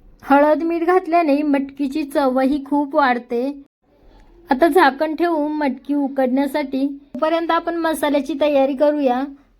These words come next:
मसाला सर्वात आधी भाजून घ्यायचा आहे. मसाल्यामध्ये मी घेतला आहे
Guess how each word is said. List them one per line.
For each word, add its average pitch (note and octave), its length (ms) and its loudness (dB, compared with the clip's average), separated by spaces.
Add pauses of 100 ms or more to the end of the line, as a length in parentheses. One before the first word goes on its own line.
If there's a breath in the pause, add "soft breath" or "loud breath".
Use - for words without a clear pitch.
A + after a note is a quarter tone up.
मसाला D4 440 0
सर्वात E4 380 0
आधी D#4 260 0
भाजून C#4+ 440 0
घ्यायचा C#4+ 400 0
आहे. C4 320 -2 (400 soft breath)
मसाल्यामध्ये D4+ 680 -2
मी E4 140 -4
घेतला C#4+ 420 -2
आहे C#4 260 2